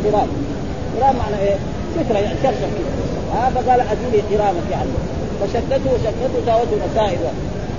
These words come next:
هذا ما له ظل. ها؟ فإذا إيش الطريقة السليمة؟ إذا نحن الصور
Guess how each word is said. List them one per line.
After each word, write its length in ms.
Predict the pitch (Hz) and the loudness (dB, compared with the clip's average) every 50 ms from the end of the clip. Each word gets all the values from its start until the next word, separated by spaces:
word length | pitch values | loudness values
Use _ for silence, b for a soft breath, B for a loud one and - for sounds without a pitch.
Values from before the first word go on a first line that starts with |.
| - - - | -6 -4 0
هذا 140 | 208 233 254 | 0 2 2
ما 100 | 277 339 | 4 4
له 140 | 349 330 294 240 | 4 4 4 4
ظل. 100 | 254 233 214 - - - - - - - - - - - - - - - - - - - - - - - - - - - - - - - - - 220 | 2 2 2 0 -4 -4 -4 -4 -4 -4 -6 -6 -6 -6 -6 -6 -6 -4 -4 -4 -4 -4 -4 -4 -4 -4 -2 -2 -2 -2 -4 -4 -4 -4 -4 -2 -2
ها؟ 220 | 214 254 285 403 - - - - - - - - - 160 - - - | 0 0 0 0 -2 -4 -4 -4 -4 -4 -4 -4 -4 -4 -4 -2 -2
فإذا 640 | 269 269 - 269 - - - 277 277 262 - 311 | -2 0 -2 -2 -4 -2 -2 0 0 0 2 2
إيش 140 | 320 302 - | 2 4 2
الطريقة 380 | 277 - 240 247 254 254 240 208 | 0 -2 -2 -2 0 0 0 0
السليمة؟ 340 | - 220 196 214 214 208 202 | 0 -2 -2 -2 -2 -2 -2
إذا 180 | 190 - 202 202 - - - 226 | -2 -2 -2 -2 -2 -4 -4 -4
نحن 320 | 233 - 202 190 196 190 - - - - - - - 247 247 - - | -4 -4 -4 -4 -4 -4 -4 -6 -6 -6 -6 -4 -4 -2 -2 -2 -4
الصور 360 | - - - 320 330 330 269 | -6 -4 -2 0 2 2 2